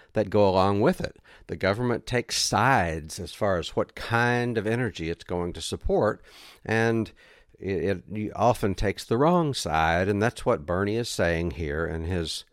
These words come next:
Green New Deal. He's saying the World Bank takes the wrong side on the market for energy, and the International Monetary Fund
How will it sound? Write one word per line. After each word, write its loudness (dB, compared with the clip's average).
Green 0
New 0
Deal. -6
He's -4
saying 2
the -4
World 6
Bank 2
takes -4
the 0
wrong 2
side 4
on -2
the -2
market 0
for 0
energy, -2
and -2
the 2
International 2
Monetary 0
Fund -2